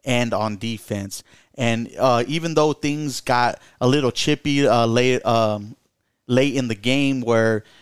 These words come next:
you know, there was, uh, some penalties thrown for, uh, some late hits on, uh, Logan, and, you know, um, it looked like, uh, there was gonna be some ejections or something like that that happened when,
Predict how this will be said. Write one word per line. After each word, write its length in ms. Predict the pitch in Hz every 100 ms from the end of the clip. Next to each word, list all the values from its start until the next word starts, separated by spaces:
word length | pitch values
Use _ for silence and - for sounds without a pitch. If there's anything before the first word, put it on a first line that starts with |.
| _
you 120 | 120
know, 220 | 120 117 113
there 240 | 123 123
was, 340 | 120 117 101
uh, 460 | 117 110 107 104 101 - _
some 240 | - 131 113
penalties 580 | 139 131 120 139 123
thrown 380 | - 127 123 127
for, 240 | - 123 113
uh, 160 | 107
some 200 | - 110
late 260 | 110 117 -
hits 440 | 127 123 123 -
on, 240 | 113 113 107
uh, 160 | 107
Logan, 640 | 104 113 123 117 123 123 117 _ - -
and, 260 | - 117 113
you 100 | 117
know, 280 | 113 113 110
um, 540 | 104 104 101 98 101 _ _ _ _ -
it 100 | 127
looked 260 | 139 -
like, 280 | 139 127 -
uh, 280 | 120 113 107
there 200 | 107 120
was 140 | 120
gonna 160 | 127 120
be 120 | 120
some 200 | - 113
ejections 840 | 104 98 120 123 - 131 123 120
or 120 | 110 101
something 320 | - 127 117
like 220 | 110 104
that 260 | 123 120 -
that 120 | 107
happened 460 | 120 113 120 113
when, 360 | 110 117 113